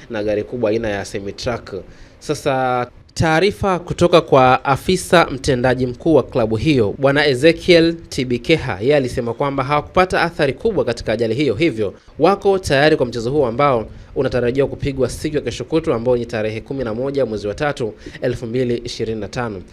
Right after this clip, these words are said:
Nikimnukuu, afisa mtendaji alisema kwamba, "Ni kweli tulipata ajali ambayo mchezaji wetu mmoja aliumia kidogo, lakini hivi sasa anaendelea vizuri na tunafanya mpango na kuitoa timu hapa Dodoma ili iende Morogoro kwa ajili ya mchezo wenyewe."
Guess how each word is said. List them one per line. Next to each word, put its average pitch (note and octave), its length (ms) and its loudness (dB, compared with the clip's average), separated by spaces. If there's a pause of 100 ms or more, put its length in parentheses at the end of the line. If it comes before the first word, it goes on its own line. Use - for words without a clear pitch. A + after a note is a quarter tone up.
(200)
Nikimnukuu, E3 800 4
afisa C3+ 300 -2
mtendaji C#3 360 0
alisema A2+ 300 -4
kwamba, G#2+ 420 -4 (280)
"Ni C3+ 140 -4
kweli G#3 420 4
tulipata C#3+ 440 0
ajali B2+ 280 2
ambayo A#2+ 300 0
mchezaji A2 400 -4
wetu B2 200 -4
mmoja A2+ 420 -2
aliumia A2+ 420 -2
kidogo, G2+ 440 -6 (300)
lakini C3 420 -2
hivi G#2+ 200 -8
sasa D#3+ 440 -4
anaendelea D3 440 0
vizuri D3 460 0
na C3+ 100 -6
tunafanya C3 440 -6
mpango B2 480 -4 (120)
na A#2+ 120 -6
kuitoa D3 420 0
timu D3+ 240 -2
hapa C#3 240 0
Dodoma E3+ 460 0 (100)
ili D#3 260 6
iende C3 360 -4
Morogoro D#3 520 2
kwa C3 200 0
ajili C3 260 0
ya A#2 100 2
mchezo A2+ 520 -4
wenyewe." A#2+ 500 -4